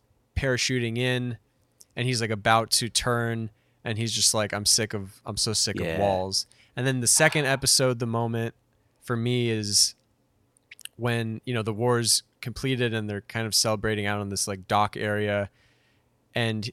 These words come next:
Speaker 1: you know, he sees the younger generation, the warrior candidates, and he has this flash to, like,
Speaker 2: That,
Speaker 1: hit
Speaker 2: yeah.
Speaker 1: to him and, uh, uh, Annie and, um, Bertolt and stuff. And he's got this, like, you know,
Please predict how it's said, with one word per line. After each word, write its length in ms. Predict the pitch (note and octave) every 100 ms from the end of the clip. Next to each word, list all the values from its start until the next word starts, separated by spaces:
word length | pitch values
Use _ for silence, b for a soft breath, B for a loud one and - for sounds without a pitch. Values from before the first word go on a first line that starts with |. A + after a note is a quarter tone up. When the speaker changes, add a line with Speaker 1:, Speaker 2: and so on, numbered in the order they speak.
| -
Speaker 1:
you 140 | - A#2
know, 80 | G2
he 120 | A2+
sees 380 | - B2+ A#2 G#2+
the 80 |
younger 320 | A2 A2 G#2+ G#2
generation, 640 | G#2+ G2+ G2 G#2+ G#2 G#2+
the 80 | G2
warrior 320 | G2+ G#2+ G#2
candidates, 500 | - A2 G2+ F#2+ -
and 80 | G2+
he 60 | G2
has 220 | G2+ G2
this 180 | G2 -
flash 680 | - G#2+ G2 F#2 - - - _ _ _ _ _ _ _ _ _ _ -
to, 160 | C3
like, 180 | G#2+ G2+
Speaker 2:
That, 160 | G2 A2
Speaker 1:
hit 120 | A#2+ _ _
Speaker 2:
yeah. 260 | - D#2+ - _
Speaker 1:
to 140 | -
him 320 | A#2 C#3 B2+ A#2
and, 300 | A2 G#2+ A2
uh, 260 | G#2+ G#2 - _ _ _ _ _ _ _ - _ _ _ _
uh, 220 | A#2 G#2 -
Annie 400 | A#2+ A#2 A#2 A2
and, 380 | G#2 G2+ G2 -
um, 380 | - G#2 G2 F#2+ A2+ _
Bertolt 380 | - B2 - A#2+
and 100 | A2+
stuff. 280 | - A#2 A2+
And 80 | A2
he's 180 | G#2 A2+
got 220 | A2+ A2
this, 200 | G#2+ -
like, 280 | G2 G2 - _ _
you 100 | A#2+
know, 300 | G#2 G2 G2